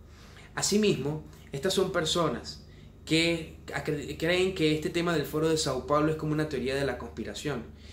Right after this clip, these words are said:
y no tienen en cuenta que la presencia de las farc, del E L N, de Hezbollah y el castrismo dentro de nuestras instituciones es algo sumamente peligroso con lo que no se puede realizar una labor importante de gobierno. Entonces, nosotros llamamos a la población venezolana que esté alerta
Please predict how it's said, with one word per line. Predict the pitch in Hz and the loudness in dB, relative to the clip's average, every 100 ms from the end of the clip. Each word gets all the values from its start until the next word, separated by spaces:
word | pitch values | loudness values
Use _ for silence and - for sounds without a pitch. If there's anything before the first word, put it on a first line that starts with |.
| - - | -16 -8
y | 277 | -4
no | |
tienen | 254 226 165 | 2 4 4
en | - | 0
cuenta | 156 165 131 - - - - - | 0 0 0 -6 -14 -16 -16 -4
que | 139 | -2
la | 143 | -2
presencia | 135 170 170 185 | -2 -2 2 2
de | 127 | 2
las | - | -2
farc, | - 151 131 107 | 0 2 2 -2
del | 110 95 | -10 0
E | 156 | 4
L | 143 123 147 | 4 2 0
N, | 123 | -2
de | 107 - | -6 -12
Hezbollah | - 107 117 147 127 | -10 -6 2 2 2
y | |
el | 107 | -2
castrismo | - - 156 151 113 | -10 -2 -2 0 -2
dentro | 113 107 113 | -4 -6 -6
de | |
nuestras | 113 - 127 | -6 -8 -8
instituciones | 120 - 151 180 233 233 - - - - - - | -8 -10 -6 2 2 2 -6 -14 -16 -16 -16 -8
es | 135 165 | -4 0
algo | 185 | 2
sumamente | 190 208 202 190 190 | 4 4 4 4 2
peligroso | 156 151 190 170 - | 2 2 2 0 -2
con | 131 | -4
lo | 117 | -4
que | 117 | -4
no | 131 175 185 | 0 0 0
se | 139 | -2
puede | - 139 143 156 156 | -2 0 4 4 2
realizar | 131 120 113 143 139 | -2 -4 -2 -2 -2
una | 127 | 0
labor | 127 113 113 | -2 -2 -4
importante | 117 113 - 101 - | -4 -6 -8 -12 -8
de | 107 | -6
gobierno. | 104 98 - - - - - - - - - - - | -6 -8 -12 -16 -18 -18 -18 -18 -18 -18 -18 -12 0
Entonces, | 202 175 - - - - - - - - | 2 2 0 -4 -10 -16 -18 -20 -18 -6
nosotros | 135 151 160 165 | 0 2 4 4
llamamos | 147 165 226 165 | 4 4 4 4
a | |
la | 139 131 | 0 -2
población | 120 110 147 139 | -6 -4 -2 -2
venezolana | 123 107 113 123 160 | -2 -4 -6 -4 -4
que | 156 | -4
esté | - 156 | -2 2
alerta | 156 180 190 202 202 | 4 4 2 0 -2